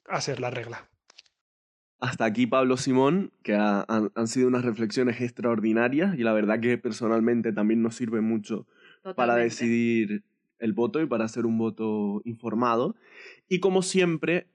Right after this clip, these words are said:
Speaker 2: vamos conectando el presente con el pasado, hablamos del futuro. En este episodio nos hemos centrado más en la actualidad porque creemos que era un tema de, de mucha relevancia e importancia,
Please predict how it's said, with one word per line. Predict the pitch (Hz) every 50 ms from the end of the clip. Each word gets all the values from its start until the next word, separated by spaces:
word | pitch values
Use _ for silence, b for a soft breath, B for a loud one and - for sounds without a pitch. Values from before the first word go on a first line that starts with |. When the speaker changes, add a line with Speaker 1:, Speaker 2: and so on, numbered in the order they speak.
| _
Speaker 2:
vamos | - 135 139 135 143 143 143
conectando | - 147 131 131 120 - - 131 131 131 127
el | 123 117
presente | - 117 110 117 117 - 170 170 160 147 135
con | 117 127 117
el | 117 113
pasado, | - 104 117 - - 160 156 156 151 143 135 123
hablamos | 123 123 123 127 139 135 127
del | 123 123 123
futuro. | - 131 127 120 156 156 143 143 143 - -
En | 123 120
este | 123 123 - -
episodio | 135 - 139 139 151 143 143 135
nos | 120 117
hemos | 120 117 123 131 127
centrado | 147 135 131 139 135 131 131
más | 135 131 135
en | 139 131
la | 131
actualidad | 120 120 - 131 131 127 127 131 143 139
porque | 147 123 107 113 107 101
creemos | 110 117 117 120 120
que | - -
era | 127 123
un | 120 117
tema | 113 123 120 117 113 113 110
de, | 110 113 110 107 104 107 - -
de | 107 110
mucha | 117 117 113 123
relevancia | 117 117 113 113 113 117 117 117 117 123
e | 117
importancia, | 110 - 135 127 - 135 135 127 120 123 131 135 143